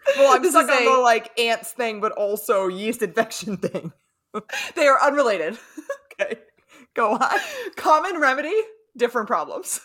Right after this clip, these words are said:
Speaker 2: <laughs>
Speaker 1: Very, very different problems. Go on.
Speaker 2: Um, so it's a little tablet,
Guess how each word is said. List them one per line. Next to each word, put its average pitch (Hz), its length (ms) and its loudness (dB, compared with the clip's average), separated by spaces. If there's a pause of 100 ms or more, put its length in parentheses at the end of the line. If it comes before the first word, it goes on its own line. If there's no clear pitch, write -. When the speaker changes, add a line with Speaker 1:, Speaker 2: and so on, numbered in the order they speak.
(140)
Speaker 2:
<laughs> - 960 -20
Speaker 1:
Very, 285 280 -2
very - 680 0
different 392 260 2
problems. 214 500 0 (140)
Go 214 180 0
on. 196 320 -2 (320)
Speaker 2:
Um, 254 500 2 (100)
so 247 600 0 (920)
it's 277 160 -6
a 285 40 -4
little 285 280 -4
tablet, 208 640 -4